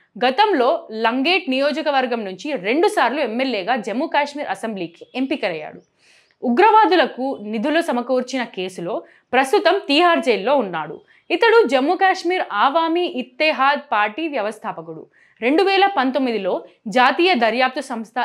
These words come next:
ఎన్ఐఏ అధికారులు అదుపులోకి తీసుకున్నారు. ఉపా చట్టం కింద అరెస్ట్ కాబడిన, గుర్తింపు పొందిన రాజకీయ పార్టీ నాయకుల్లో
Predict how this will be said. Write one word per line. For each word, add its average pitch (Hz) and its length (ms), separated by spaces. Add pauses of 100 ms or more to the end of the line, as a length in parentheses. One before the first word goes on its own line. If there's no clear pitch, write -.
ఎన్ఐఏ 247 380
అధికారులు 208 680
అదుపులోకి 233 460
తీసుకున్నారు. 185 640 (360)
ఉపా 381 320 (100)
చట్టం 277 320
కింద 196 240 (520)
అరెస్ట్ 302 360
కాబడిన, 226 680 (280)
గుర్తింపు 240 520
పొందిన 240 440
రాజకీయ 220 540
పార్టీ 214 420
నాయకుల్లో 202 680